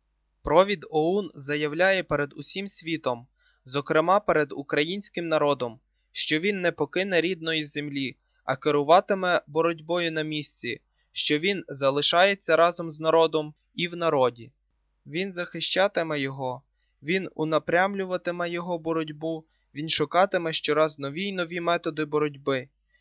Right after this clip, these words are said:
Він не покине народу. І, власне, тим, хто керував тоді цілістю, хто говорив від імені проводу воюючої України,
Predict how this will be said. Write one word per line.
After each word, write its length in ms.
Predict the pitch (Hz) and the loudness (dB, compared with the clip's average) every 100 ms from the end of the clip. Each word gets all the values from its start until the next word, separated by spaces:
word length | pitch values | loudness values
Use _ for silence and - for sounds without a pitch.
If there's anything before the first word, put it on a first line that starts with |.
| _ - | _ -4
Він 240 | 156 196 | -2 2
не 100 | 180 | 0
покине 460 | - 147 - 185 180 | 0 -2 -2 -2 0
народу. 560 | 165 151 143 127 123 - _ _ _ _ _ _ 147 | 2 4 2 0 -10 -14 _ _ _ _ _ _ -10
І, 80 | |
власне, 480 | 147 170 208 - 170 | 0 4 4 2 -6
тим, 360 | 151 185 190 147 _ | -2 -2 -2 -6 _
хто 280 | - 170 | -6 -4
керував 580 | 170 165 156 165 185 156 - | 0 2 2 6 6 4 -2
тоді 300 | - 143 165 | -8 -6 -8
цілістю, 760 | 160 - 196 190 - - 123 117 _ _ _ _ | -8 -6 -6 -6 -8 -6 -6 -8 _ _ _ _
хто 240 | _ 185 196 | _ 0 2
говорив 560 | 185 160 175 190 156 147 | 2 2 4 2 0 -4
від 240 | 151 151 | -6 -4
імені 380 | 170 180 170 156 | -4 -2 0 -2
проводу 640 | 135 170 175 165 147 143 - | 0 2 2 0 0 -2 -4
воюючої 720 | 147 151 180 165 143 - 139 | -8 -6 -4 -6 -6 -4 -4
України, 800 | 127 135 - 139 156 190 170 120 | -4 -6 -4 -2 -2 -4 -4 -6